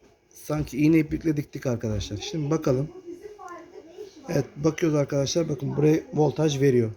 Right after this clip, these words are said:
Demek ki şarjla alakalı bir sıkıntımız yok. Şimdi bu da içinden çıkan bataryası arkadaşlar. Bataryanın normal değerleri arkadaşlar şöyle olmak zorunda. Yani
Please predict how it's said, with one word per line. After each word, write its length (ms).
Demek 340
ki 240
şarjla 500
alakalı 360
bir 60
sıkıntımız 640
yok. 160
Şimdi 400
bu 120
da 60
içinden 280
çıkan 340
bataryası 480
arkadaşlar. 560
Bataryanın 580
normal 420
değerleri 340
arkadaşlar 580
şöyle 240
olmak 280
zorunda. 420
Yani 220